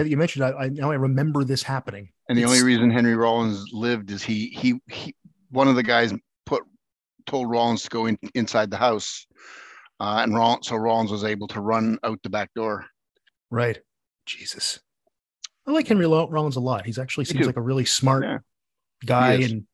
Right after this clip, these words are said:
Speaker 1: he was important in music. A lot of people don't know about Henry Rollins and Black Flag. Go look it up.
Speaker 2: Yep.
Speaker 1: Um, some good music there, some good political stuff, some good spoken
Speaker 2: Yep.
Speaker 1: word stuff by
Speaker 2: I'm,
Speaker 1: him,
Speaker 2: I'm
Speaker 1: too.
Speaker 2: a, I'm a big fan of,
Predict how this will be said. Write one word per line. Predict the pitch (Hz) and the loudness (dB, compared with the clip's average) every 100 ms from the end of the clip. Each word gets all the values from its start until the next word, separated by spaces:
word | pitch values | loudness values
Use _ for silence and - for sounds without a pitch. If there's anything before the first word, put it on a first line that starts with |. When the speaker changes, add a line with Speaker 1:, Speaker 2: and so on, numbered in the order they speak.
| _ | _
Speaker 1:
he | 143 | -8
was | 123 | -4
important | 113 165 131 | -2 0 2
in | |
music. | 190 123 113 | 2 2 -4
A | 117 | -8
lot | 135 | -6
of | 139 | -4
people | 139 | -2
don't | 147 151 | -2 0
know | 156 | 2
about | 156 151 | 2 0
Henry | 139 143 | 0 2
Rollins | 131 139 147 | 2 2 0
and | 139 | -2
Black | 147 139 | -4 -4
Flag. | - 151 139 | -4 -4 -2
Go | 135 | 0
look | 143 156 | 0 0
it | |
up. | 143 - _ _ _ | -2 -4 _ _ _
Speaker 2:
Yep. | 117 - _ _ _ _ _ - | -14 -14 _ _ _ _ _ 0
Speaker 1:
Um, | 151 143 143 135 | 4 4 4 0
some | - 120 | -4 -6
good | 151 156 | -2 0
music | 147 135 | -2 -2
there, | 143 139 | -2 -2
some | 135 | -4
good | 131 | -4
political | - 139 139 | -2 -4 -4
stuff, | - 143 - | -4 -4 -2
some | |
good | - 370 | 0 2
spoken | - 392 240 349 | 2 4 4 4
Speaker 2:
Yep. | 320 | 2
Speaker 1:
word | 302 | 2
stuff | - - 123 - | 2 2 2 2
by | 139 | 4
Speaker 2:
I'm, | 143 | 6
Speaker 1:
him, | |
Speaker 2:
I'm | 120 | 6
Speaker 1:
too. | 147 139 | 6 6
Speaker 2:
a, | |
I'm | 127 | 4
a | 127 | 4
big | 135 113 | 2 0
fan | 127 | -2
of, | 107 | -2